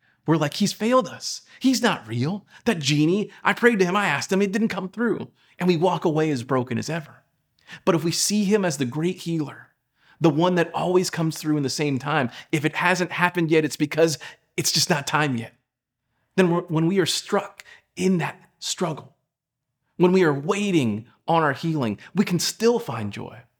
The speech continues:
We can still find peace because he is with us.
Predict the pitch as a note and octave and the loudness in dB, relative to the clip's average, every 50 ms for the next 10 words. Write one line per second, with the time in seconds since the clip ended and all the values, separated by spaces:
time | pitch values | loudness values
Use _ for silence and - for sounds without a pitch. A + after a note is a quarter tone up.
0 | _ _ - - - - D#3+ F#3 - E3+ D#3 - - - B3 A#3+ A3 - - E3 | _ _ -20 -12 -4 -2 -2 0 0 0 0 0 0 0 0 0 0 -2 -2 -2
1 | D3 C3+ B2+ - - - F#3+ D#3 D3 - - - - _ - D3+ - E3 - - | -2 -2 -4 -4 -6 -4 -4 -2 -4 -4 -8 -12 -10 _ -4 -2 -2 -2 -2 -4
2 | - - G3 G3 G3 G3 G3 G3 D#3 C#3 - - E3+ D#3+ - - A#2 - - - | -4 -2 0 2 2 0 0 -4 -8 -8 -6 -6 -8 -8 -8 -14 -18 -16 -14 -12
3 | - - - | -12 -12 -14